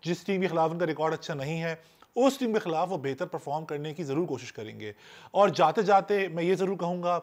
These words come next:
कि by the look of it, स्क्वाड काफ़ी डिसेंट है, लेकिन कहीं ना कहीं ऐसा लगता है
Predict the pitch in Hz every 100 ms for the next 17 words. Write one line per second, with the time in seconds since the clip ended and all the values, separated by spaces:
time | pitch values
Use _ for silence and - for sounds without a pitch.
0 | - _ _ _ _ _ _ _ - 156
1 | 185 208 202 214 226 233 226 - - -
2 | 151 - 170 220 - 196 165 156 151 190
3 | 160 160 - _ _ - 170 214 254 220
4 | 180 220 208 208 170 160 190 - 180 180
5 | 180 -